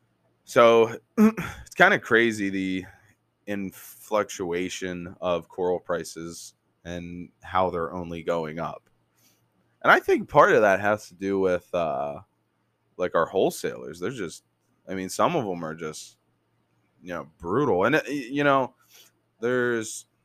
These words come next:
I think it has to do with where they come, the exporters, because when those, when Indo shut down and the prices went wild, those importers or exporters never really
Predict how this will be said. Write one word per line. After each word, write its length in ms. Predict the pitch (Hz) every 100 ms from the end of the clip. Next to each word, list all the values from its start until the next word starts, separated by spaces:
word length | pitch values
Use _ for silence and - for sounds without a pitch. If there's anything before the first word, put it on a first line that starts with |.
| _ _ _ _ _
I 60 | 123
think 140 | 190
it 60 | 135
has 240 | 139 135
to 60 | 104
do 200 | 120 113
with 220 | 107 98 - _ _ _ 90
where 240 | 90 104 104
they 180 | 85 80
come, 540 | - 107 85 78 87 _ 92
the 300 | 95 90 -
exporters, 640 | 104 - - 82 71 76
because 560 | - 92 - 92 90 87 _ _ _
when 160 | 90 95
those, 480 | 131 143 117 - _
when 180 | 101 104
Indo 240 | 113 147
shut 220 | 123 120 107
down 240 | 107 120
and 100 | 95
the 60 | 85
prices 340 | 98 101 98
went 240 | 92 76
wild, 480 | 82 87 101 131 131 _ _ _ _ _ _ _ _ _ _ _ _ _ _ _ _
those 480 | 110 147 143 120 - -
importers 920 | 131 143 110 98 92 90 90 - -
or 160 | 110 98
exporters 580 | 110 - 98 90 87 98
never 240 | 101 95
really 220 | 95 85